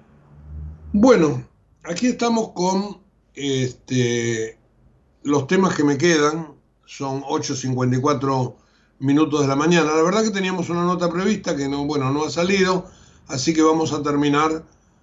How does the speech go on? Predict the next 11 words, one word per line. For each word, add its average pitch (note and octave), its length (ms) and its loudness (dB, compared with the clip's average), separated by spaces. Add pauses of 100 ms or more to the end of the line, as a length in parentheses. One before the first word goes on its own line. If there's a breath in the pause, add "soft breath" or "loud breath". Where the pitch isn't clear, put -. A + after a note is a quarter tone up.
(160)
con B2+ 360 -2
todo D3 340 2
lo B2+ 260 -2
que, A2+ 460 -4 (2000)
con C3 240 4
todo D3+ 240 2
lo C#3+ 120 4
que B2 220 -2
nos A#2 240 -4
está B2 220 -4
quedando. G2 560 -6